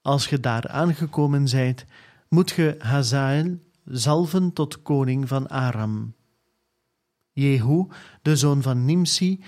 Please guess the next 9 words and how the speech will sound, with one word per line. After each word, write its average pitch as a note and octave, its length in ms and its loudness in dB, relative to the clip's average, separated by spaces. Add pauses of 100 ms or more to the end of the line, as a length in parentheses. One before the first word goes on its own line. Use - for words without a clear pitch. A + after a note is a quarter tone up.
(180)
moet F3 180 0
ge E3+ 140 -2
zalven C#3+ 440 0
tot D3 220 -4
koning D3+ 340 0
van D#3 140 -4
Israël. A2+ 720 -6 (640)
En C#3+ 180 2
Elisa, D3 640 0